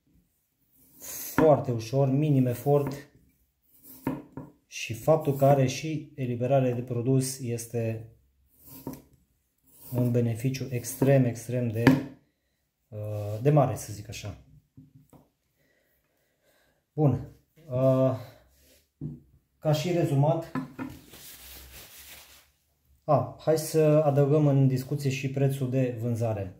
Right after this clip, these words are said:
Îl veți găsi, uh, în comerț la prețuri începând de pe la o mie o sută de lei în sus, depinde de unde luați. Uh, în foarte puține locuri îl veți găsi,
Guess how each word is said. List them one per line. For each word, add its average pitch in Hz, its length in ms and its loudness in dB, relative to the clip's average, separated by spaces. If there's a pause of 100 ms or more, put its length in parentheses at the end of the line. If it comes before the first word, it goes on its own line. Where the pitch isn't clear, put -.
Îl 135 80 -4
veți 143 400 0
găsi, 139 300 2
uh, 120 1040 -2
în 151 140 2
comerț 147 580 2 (800)
la 143 240 4
prețuri 143 380 2
începând 131 480 2
de 123 140 0
pe 131 120 0
la 123 300 2
o 123 40 0
mie 131 160 4
o 123 100 4
sută 131 280 -4
de 117 140 -2
lei 120 320 0 (140)
în 180 80 2
sus, 143 520 0
depinde 127 360 0
de 110 120 -2
unde 143 220 2
luați. 127 500 0 (140)
Uh, 117 80 -12 (220)
în 123 60 0
foarte 147 360 2
puține 139 420 0
locuri 127 480 2
îl 135 100 -2
veți 123 260 -4
găsi, 120 340 -6